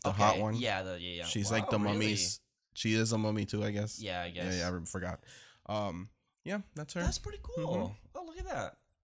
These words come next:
Speaker 1: And yeah, those are basically our characters.
Speaker 2: Yeah, I think everyone else
Speaker 1: Mm-hmm.
Speaker 2: will be introduced through the story, but it, they're also, like, side characters.
Speaker 1: Yeah, yeah.
Speaker 2: These are the people that we
Speaker 1: Um,
Speaker 2: follow.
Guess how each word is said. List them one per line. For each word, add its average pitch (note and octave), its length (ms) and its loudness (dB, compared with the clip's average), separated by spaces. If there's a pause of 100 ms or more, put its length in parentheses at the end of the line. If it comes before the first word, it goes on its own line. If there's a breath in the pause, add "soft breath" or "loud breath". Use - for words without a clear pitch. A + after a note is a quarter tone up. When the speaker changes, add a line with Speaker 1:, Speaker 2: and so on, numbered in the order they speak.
(920 soft breath)
Speaker 1:
And A#3 340 -2
yeah, C#4+ 180 0
those A3+ 200 -2
are B3 180 2
basically G#3+ 520 2
our F#3+ 100 4
characters. F3+ 840 -4
Speaker 2:
Yeah, C3 140 2
I C3 80 2
think D#3+ 200 -6
everyone D3 380 -2
else - 200 0
Speaker 1:
Mm-hmm. B2+ 100 -2
Speaker 2:
will A2+ 80 -2
be A2 160 -2
introduced G2 460 -6
through G2 100 -10
the F2+ 100 -6
story, F2+ 480 -4
but E2+ 340 -6 (320 soft breath)
it, G2 160 -8
they're G#2+ 140 2
also, G#2+ 340 2
like, F#2 220 -4
side E2 380 -4
characters. E2+ 480 -6
Speaker 1:
Yeah, G2+ 160 2
yeah. E2+ 180 -2 (160)
Speaker 2:
These F#2 160 -8
are F#2+ 100 -2
the F2 60 -6
people F2 220 -10
that E2 80 -6
we C#3 60 0
Speaker 1:
Um, F3+ 300 4
Speaker 2:
follow. F#2 220 -6